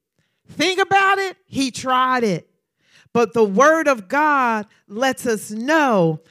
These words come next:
that the Lord himself remembered David. David, um, over in Second Samuel chapter twenty-three, verse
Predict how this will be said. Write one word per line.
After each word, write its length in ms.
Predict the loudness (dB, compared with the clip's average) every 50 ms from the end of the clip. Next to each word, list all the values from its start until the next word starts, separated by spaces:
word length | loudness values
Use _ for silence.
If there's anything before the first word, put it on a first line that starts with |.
| _ _ _
that 300 | -2 -2 -2 -2 -2 -4
the 120 | -4 -4
Lord 960 | -2 -2 -4 -4 -2 -2 0 0 0 0 0 0 0 0 -2 -4 -4 -8 -12 -14
himself 1200 | -16 -14 -12 -12 -12 -12 -14 -14 -14 -14 -14 -12 -12 -10 -10 -8 -8 -10 -10 -14 -18 -20 -20 _ _ _ _ _ _ _ _ _ _ _ _ _
remembered 720 | -4 -4 -4 -2 -2 -2 -2 -2 0 0 -2 -2 -4 -6
David. 540 | -8 -6 -6 -4 -6 -6 -8 -10 -16 -18 -20 _ _ _ _ _ _ _ _ _ _ _ _ _ _ _ _ _ _ _ _ _ _ _ _ _ _ _ _ -20 _ _ _ _ _ _ _ _ _ _ _ _ _ _
David, 640 | -6 -4 -2 0 0 -2 -2 -2 -4 -6 -6 -6 -10 _ _ _
um, 400 | -14 -10 -8 -8 -8 -8 -10 -10 _ -4
over 280 | -4 -4 -4 -4 -8
in 140 | -10 -10 -10
Second 540 | -12 -14 -12 -10 -10 -10 -10 -12 -14 -14 -14
Samuel 580 | -16 -14 -12 -10 -10 -10 -10 -10 -10 -10 -12 -14 _ _ _ _ _ _ _ _ _
chapter 480 | -16 -14 -10 -10 -10 -12 _ -14 -14 -14
twenty-three, 1040 | -14 -14 -16 -14 -12 -12 -12 -14 -16 -20 -20 -20 -20 -20 -18 -14 -14 -12 -14 -14 -20 _ _ _ _ _ _ _ _ _
verse 440 | -8 -6 -6 -6 -6 -10 -14 -20 -20